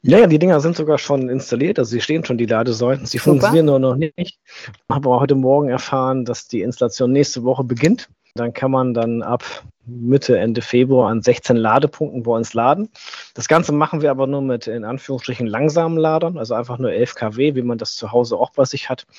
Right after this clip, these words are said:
Speaker 1: weil wir festgestellt haben, dass ja der Nutzer bei uns nicht vorbeikommt, um nach,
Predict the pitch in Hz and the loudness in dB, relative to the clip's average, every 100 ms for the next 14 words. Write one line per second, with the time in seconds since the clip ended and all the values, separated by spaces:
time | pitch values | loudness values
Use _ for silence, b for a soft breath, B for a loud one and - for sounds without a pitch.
0 | B B B B - 120 120 - 135 - | B B B B 0 0 2 0 -2 -4
1 | 117 135 123 131 120 123 117 120 - 120 | 0 4 4 2 -2 -2 -8 -6 0 0
2 | 113 139 - - 117 117 104 131 131 135 | 2 0 -2 0 0 0 -2 -2 -4 -6
3 | 135 - 101 104 120 131 123 - 123 117 | -6 -6 -4 -2 -4 -6 -10 -8 -4 -2
4 | 110 | -2